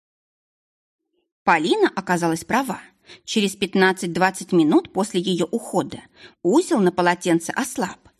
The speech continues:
и Илья Борисович сумел выбраться из ванной. Первым делом он бросился к телефону, набрал знакомый номер и, услышав ответ, проговорил.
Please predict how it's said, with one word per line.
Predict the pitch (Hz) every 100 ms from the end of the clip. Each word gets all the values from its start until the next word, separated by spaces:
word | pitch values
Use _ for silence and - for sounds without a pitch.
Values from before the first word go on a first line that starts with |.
| - _ -
и | 185 220
Илья | 185 185
Борисович | 165 156 254 - 233 190 -
сумел | - 190 185 170
выбраться | 170 165 165 -
из | - 190
ванной. | 220 196 147 143 - _ _ _ _ _ _ -
Первым | 196 185 165 147
делом | 156 330 349 254
он | 196
бросился | 175 180 180 160 160
к | -
телефону, | 254 339 - 175 147 202 _ _ - -
набрал | 196 185 190 185
знакомый | 185 180 180 180 160
номер | 147 254 233 - - _ _ -
и, |
услышав | 196 180 208 196 - 190
ответ, | 208 190 185 170
проговорил. | 170 170 170 190 214 156